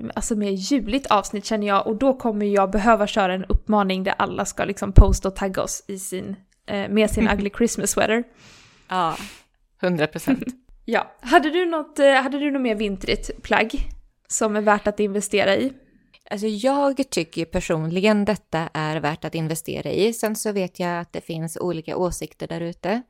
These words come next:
Speaker 2: Och to each their own. Man får, eh, man får ha <laughs> de åsikter man har. Och nu kommer jag
Speaker 1: Hot
Speaker 2: nämna det här
Speaker 1: potato.
Speaker 2: med,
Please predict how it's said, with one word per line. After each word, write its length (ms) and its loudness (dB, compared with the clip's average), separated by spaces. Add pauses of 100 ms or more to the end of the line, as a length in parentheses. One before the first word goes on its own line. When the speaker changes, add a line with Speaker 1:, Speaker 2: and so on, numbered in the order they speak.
(520)
Speaker 2:
Och 280 -4 (160)
to 60 -2 (120)
each 480 -4
their 300 -4
own. 480 -2 (120)
Man 120 -2
får, 440 0
eh, 220 2 (420)
man 120 -6
får 140 -2
ha 300 4 (380)
<laughs> 380 -20
de 180 -4
åsikter 500 -6
man 200 -4
har. 420 -4 (160)
Och 60 -4
nu 100 -2
kommer 200 -2
jag 80 4
Speaker 1:
Hot 80 4
Speaker 2:
nämna 220 6 (120)
det 80 0
här 160 4
Speaker 1:
potato. 160 2
Speaker 2:
med, 100 -4